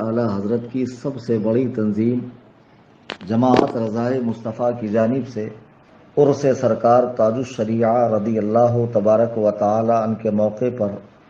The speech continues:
آن لائن علماء کرام کے بیانات نشر کیے جا رہے ہیں، تاکہ دنیا بھر میں جو سنی صحیح العقیدہ مسلک اعلیٰ حضرت سے وابستہ افراد ہیں،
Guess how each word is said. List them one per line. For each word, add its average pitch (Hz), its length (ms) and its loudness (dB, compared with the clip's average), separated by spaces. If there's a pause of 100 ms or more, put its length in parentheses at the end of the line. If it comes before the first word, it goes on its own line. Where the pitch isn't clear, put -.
(340)
آن 127 200 6
لائن 131 500 4 (280)
علماء 120 360 4 (160)
کرام 117 320 0
کے 117 180 0
بیانات 113 680 2
نشر 123 360 0
کیے 110 300 0
جا 107 200 0
رہے 101 240 0
ہیں، 110 260 -2 (400)
تاکہ 120 300 4
دنیا 113 380 2
بھر 113 220 0
میں 113 260 2 (480)
جو 117 120 2
سنی 139 380 2
صحیح 127 380 0
العقیدہ 113 680 2 (640)
مسلک 117 540 0 (120)
اعلیٰ 113 360 2
حضرت 110 220 0
سے 120 180 -2
وابستہ 120 800 2 (520)
افراد 117 400 4
ہیں، 104 340 -2